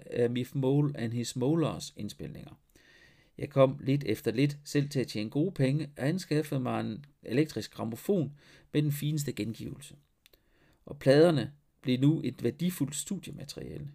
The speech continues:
Jeg prøvede at efterligne Miff og nedskrev hans soli for at kunne spille dem nøjagtigt derefter. Og dermed var det ligesom for at vende tilbage til det her med samlingen, altså komme i system i foretagendet.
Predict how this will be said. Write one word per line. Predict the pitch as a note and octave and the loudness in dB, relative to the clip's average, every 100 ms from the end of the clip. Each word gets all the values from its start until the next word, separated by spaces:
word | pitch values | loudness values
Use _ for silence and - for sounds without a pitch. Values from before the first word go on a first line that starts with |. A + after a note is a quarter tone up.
| - | -10
Jeg | G#2+ | -6
prøvede | - A#2+ A#2 | 2 4 4
at | F#2 | 4
efterligne | C#3 C#3+ - A2 A#2 | 2 0 -6 -8 -4
Miff | A#2+ C3+ C#3+ - - | 2 2 2 -2 -14
og | - | -8
nedskrev | A2+ C3 - A2 A2 | -2 -2 -2 -6 -6
hans | G#2+ | -8
soli | - C#3 C#3 D#3 D3+ C#3+ - _ - | -4 -2 -2 -2 -6 -10 -16 _ -8
for | D#3+ | -4
at | D3+ | -4
kunne | C#3+ | -4
spille | - C3+ | -2 -2
dem | C#3+ | -2
nøjagtigt | B2 - C#3+ - - C#3+ | -2 -6 -14 -16 -16 -12
derefter. | - - - - - - - - _ _ _ _ - | -12 -10 -12 -18 -20 -20 -20 -20 _ _ _ _ -4
Og | D3+ | 2
dermed | G3+ D#3+ F3 - | 4 4 2 -2
var | - E3 | 0 2
det | D#3 | 2
ligesom | E3 D#3+ | 0 0
for | D3 | 2
at | D3 | 2
vende | A#2 A#2 | 2 -2
tilbage | - C#3 F3+ | 2 2 4
til | D3+ | 4
det | D3+ | 4
her | |
med | D3 | 4
samlingen, | - C3 D3+ C#3+ | 0 0 0 0
altså | D3 D3 | -2 -4
komme | - F#3+ G3 | -4 -6 -6
i | |
system | G#3+ - - A#3+ A2+ | -8 -6 -4 -2 -4
i | |
foretagendet. | - F2+ A2+ A2+ C#3 | -6 -6 -6 -8 -8